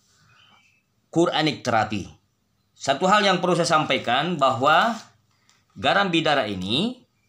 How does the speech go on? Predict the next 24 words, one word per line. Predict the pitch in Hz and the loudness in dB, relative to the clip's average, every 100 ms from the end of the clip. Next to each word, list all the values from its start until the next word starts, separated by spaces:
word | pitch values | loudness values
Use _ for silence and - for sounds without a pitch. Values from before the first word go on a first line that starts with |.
| _ _ 87 | _ _ -6
ya, | 117 180 - _ _ _ _ _ | -4 -6 -12 _ _ _ _ _
adalah | 117 120 127 156 185 127 107 | -4 0 2 2 2 -2 -2
garam | 135 135 127 139 131 117 - _ _ - | 2 4 4 2 0 -6 -12 _ _ -4
laut | 117 175 160 143 - - 123 | 2 4 4 0 -6 -10 -2
yang | 131 135 120 | 0 0 -2
sudah | - 131 151 170 | -6 0 0 0
dicampurkan | 131 131 120 113 117 110 147 165 180 - _ _ _ _ _ _ | -2 0 0 0 -4 -4 -2 -2 -4 -10 _ _ _ _ _ _
dengan | 92 117 127 147 160 175 175 - _ | -6 -2 2 2 2 -2 -4 -10 _
serbuk | - 170 165 151 | -4 -2 0 0
bidara. | 139 131 110 87 - _ _ - | 0 0 0 -4 -10 _ _ -8
Jadi, | 110 160 - - | -4 -4 -6 -14
daun | 107 127 139 | -2 0 2
bidaranya | 139 139 175 156 | 0 0 0 0
tidak | 143 131 | -4 -2
kelihatan | 131 110 101 139 208 226 - - _ _ - | -2 -2 0 0 -2 -6 -14 -20 _ _ -6
karena | 113 113 135 175 | -4 -2 0 0
sudah | 180 120 127 | -2 -2 0
berbentuk | 117 117 117 - | 0 0 -2 -2
serbuk. | 170 170 - - _ _ _ _ _ | 0 0 -2 -8 _ _ _ _ _
Nah, | - 135 113 - _ _ _ _ _ - | -4 -2 -2 -10 _ _ _ _ _ -2
mari | 131 196 | 0 2
sama-sama, | 196 180 190 185 | 2 2 2 2
saudara | 175 175 | 4 2
sekalian, | 170 160 151 165 277 | 2 2 2 2 -2